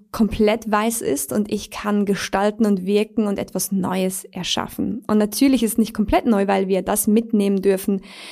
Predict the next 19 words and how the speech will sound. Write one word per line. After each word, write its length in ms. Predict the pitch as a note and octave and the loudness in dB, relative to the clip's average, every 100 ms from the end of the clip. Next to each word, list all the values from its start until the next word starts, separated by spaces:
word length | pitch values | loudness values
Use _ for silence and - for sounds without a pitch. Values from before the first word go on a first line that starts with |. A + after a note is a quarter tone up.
| - | -14
was 260 | - G3 - | -2 -2 2
wir 140 | G3 F#3 | 2 4
jetzt 380 | F#3+ G3+ - - | 2 0 -4 -2
in 160 | G3+ | 0
dem 180 | G3 G3+ | 4 4
Jahr 120 | F#3 | 2
schon 200 | F#3+ G3+ | 0 -2
aufgebaut 540 | - A#3 C4 B3 B3+ B3+ | -2 -2 -2 -2 -2 -2
haben. 180 | C4 | 0
Und 120 | A3+ G#3+ | 0 0
trotzdem 440 | C#4 C#4 D4+ D4+ - - - | -4 -2 2 2 2 -14 -20
fühlt 280 | - B3 B3 | -2 0 2
sich's 200 | A#3+ - | -2 -4
irgendwie 360 | - C4 D4 D4+ | -2 2 4 4
so 80 | C4+ | 4
ein 240 | A#3+ A#3 | 2 2
bisschen 380 | - C#4+ - B3+ - | -2 0 2 0 0
anders 540 | B3 B3+ A#3+ A3 - - | 2 4 4 2 -2 -2
an 320 | G3 A3 | 0 4